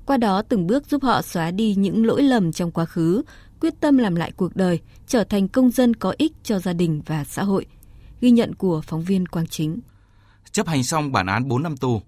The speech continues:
Speaker 2: về tội môi giới mại dâm, cuối tháng tám năm hai nghìn không trăm hai mươi hai,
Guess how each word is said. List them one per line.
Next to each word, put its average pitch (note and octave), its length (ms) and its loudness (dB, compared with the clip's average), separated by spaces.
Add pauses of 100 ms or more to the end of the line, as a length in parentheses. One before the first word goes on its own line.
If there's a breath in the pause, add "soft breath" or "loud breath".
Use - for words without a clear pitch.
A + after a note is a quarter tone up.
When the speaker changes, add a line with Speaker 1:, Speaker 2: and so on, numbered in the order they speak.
Speaker 2:
về A#2 120 -2
tội A2+ 300 -2
môi C3+ 300 0
giới B2 220 -4
mại B2+ 140 -6
dâm, C3 220 0 (380 soft breath)
cuối B2+ 180 -2
tháng D3 160 -6
tám A#2 260 0
năm E3+ 100 -4
hai D3+ 120 -2
nghìn A2+ 260 -2
không B2+ 280 -4
trăm B2 200 -4
hai B2 140 -2
mươi B2 60 0
hai, B2 180 0